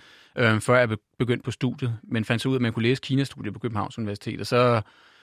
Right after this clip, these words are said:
sprang jeg ud i det efter nogle overvejelser om, hvad jeg ellers skulle læse, og så har Kina bare aldrig holdt op med at være spændende. På godt og ondt. Jeg synes bare, at det her land er så fascinerende og spændende, de modsætninger, der er der.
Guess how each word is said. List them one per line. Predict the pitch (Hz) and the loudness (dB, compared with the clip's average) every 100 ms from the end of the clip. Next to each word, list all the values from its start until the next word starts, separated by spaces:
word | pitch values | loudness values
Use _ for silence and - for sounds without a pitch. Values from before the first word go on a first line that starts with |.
| _ - | _ 0
sprang | 127 123 | 4 4
jeg | 117 | 4
ud | 156 | 2
i | 190 | 4
det | 143 180 | 6 6
efter | 180 143 | 6 4
nogle | 131 | 4
overvejelser | 110 151 143 117 123 | 6 6 6 4 2
om, | 117 | 0
hvad | 117 | 0
jeg | 113 - | -2 -2
ellers | 135 143 | -2 -2
skulle | - 117 | -4 0
læse, | 127 127 - | 0 -2 -6
og | |
så | - 135 | 2 6
har | 131 113 120 - | 6 4 -2 -6
Kina | - 147 139 | 0 2 2
bare | 117 - | 0 0
aldrig | 117 139 | 0 0
holdt | 120 | -2
op | 110 | -2
med | 127 | -4
at | 110 | -6
være | 107 | -8
spændende. | - 113 127 139 - _ _ _ - | -6 -4 -2 -4 -10 _ _ _ 4
På | 185 | 6
godt | 156 139 | 6 4
og | 135 | 2
ondt. | 131 - - | -2 -4 -10
Jeg | 127 | -6
synes | 156 - | -6 0
bare, | 131 | 0
at | 127 | 2
det | |
her | 127 | 0
land | 120 95 | 0 -2
er | 113 | -4
så | 117 - | -6 -6
fascinerende | 123 - 127 135 - 135 - | -6 -4 -2 -2 -4 -6 -4
og | 113 | -8
spændende, | - 123 127 | -4 -2 -2
de | 120 123 | -2 2
modsætninger, | 131 139 156 113 107 | 2 2 -2 -4 -2
der | |
er | 98 104 | -2 -2
der. | 117 | -2